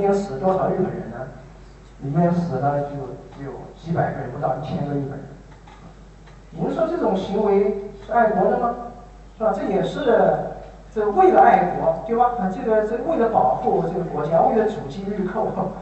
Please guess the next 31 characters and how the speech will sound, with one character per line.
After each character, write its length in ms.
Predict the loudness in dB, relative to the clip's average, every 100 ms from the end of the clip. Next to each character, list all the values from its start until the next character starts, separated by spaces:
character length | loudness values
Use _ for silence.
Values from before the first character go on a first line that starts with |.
| -14 -4
但 100 | 4
他 120 | 4
最 200 | 4 0
后 120 | 2 0
的 100 | 0
这 60 |
个 80 | -4
效 260 | -4 4 4
果 400 | 6 2 -4 -8 -12 -6
啊， 360 | -4 -4 -6 -14 -18 0
而 100 | 4
且 80 | 4
这 80 | 2
个 80 | -2
效 340 | 6 6 8
果 220 | 6 2 2
应 80 | 4
该 160 | 6 6
说 220 | 2 -2 -2
不 80 | -4
是， 420 | -8 -6 -4 -4 -8 -12 -18 -20 -20 -20 -8
不 80 | -2
是 80 | 0 2
说 200 | 2 2
你 60 | 0
不 120 | -2
能 140 | -2
够 200 | 0 0
预 140 | 0 -6
测 220 | -8 -10 -10 -16 -16 -12
啊。 240 | -10 -10